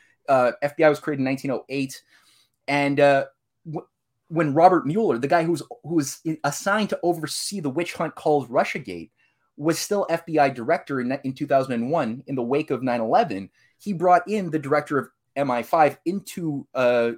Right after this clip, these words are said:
Washington, who then integrated M I five operations and,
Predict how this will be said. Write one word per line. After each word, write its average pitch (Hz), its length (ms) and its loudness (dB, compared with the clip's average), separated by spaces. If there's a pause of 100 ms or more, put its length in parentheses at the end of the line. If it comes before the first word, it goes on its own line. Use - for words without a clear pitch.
(160)
Washington, 123 720 -4
who 180 160 -4
then 170 300 -2
integrated 147 800 -2
M 156 160 0
I 151 100 0
five 143 300 6
operations 127 720 -2 (360)
and, 135 320 -2